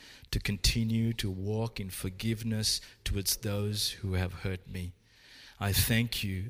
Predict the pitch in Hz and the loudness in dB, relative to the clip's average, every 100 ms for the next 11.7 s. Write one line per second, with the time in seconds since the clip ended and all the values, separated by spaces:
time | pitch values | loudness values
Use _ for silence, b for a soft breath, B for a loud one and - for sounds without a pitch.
0 | 156 107 - - 117 104 101 - 107 104 | -2 0 2 2 4 2 0 2 2 0
1 | 104 95 - - B B B 104 104 107 | 0 0 -2 -2 B B B -2 0 0
2 | 104 95 104 95 98 95 101 113 120 - | -2 0 -2 0 -2 -2 2 2 4 2
3 | - - B B 98 90 - - 104 104 | 0 -8 B B 2 4 4 2 0 2
4 | 101 104 120 - - 90 92 - - 104 | 0 -2 -4 -12 -6 -4 0 0 0 -4
5 | - - 95 95 87 - b b b b | -10 -10 -4 -2 -2 -6 b b b b
6 | - 95 87 - 95 95 95 95 - 92 | -8 -6 -4 -4 -4 -4 -2 0 0 -2
7 | 87 87 85 - _ _ _ _ - 82 | -4 -4 -6 -10 _ _ _ _ -10 -8
8 | 87 87 87 87 - _ - b b b | -4 -4 -4 -6 -12 _ -20 b b b
9 | b b - 107 104 104 104 - _ b | b b -6 -2 0 -2 -4 -8 _ b
10 | b b 110 95 - 110 - 95 95 98 | b b -4 -2 0 0 -2 -4 -4 -4
11 | 92 - 87 85 90 87 - | -4 -4 -4 -4 -4 -4 -6